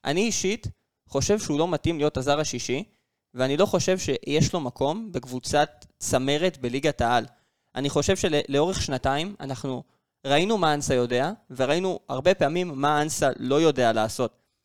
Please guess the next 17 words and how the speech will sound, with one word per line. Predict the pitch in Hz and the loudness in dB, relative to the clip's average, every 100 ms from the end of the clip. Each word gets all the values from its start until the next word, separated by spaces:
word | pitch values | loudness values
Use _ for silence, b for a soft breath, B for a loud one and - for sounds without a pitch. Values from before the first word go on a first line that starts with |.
| _ - | _ -4
אנחנו | 135 139 | -2 0
ניתן | 151 147 196 | -2 0 2
לו | 185 | 4
עוד | 190 | 4
שלוש | 175 160 180 | 2 0 2
שנים, | 165 175 208 | 0 -2 0
זה | 165 | 2
מה | 190 | 2
שנקבל. | 180 175 160 151 165 | 0 -4 -2 0 0
הוא | 131 | 2
לא | 156 | 0
עכשיו | 175 190 | 2 0
עושה | 180 170 | -2 -4
קפיצת | - 156 151 147 | -8 -4 -4 -4
מדרגה | 143 135 147 | -4 0 0
מטורפת. | 147 - 123 127 147 156 b b b b b _ | 0 -2 -2 0 -2 -4 b b b b b _
זו, | 139 | 0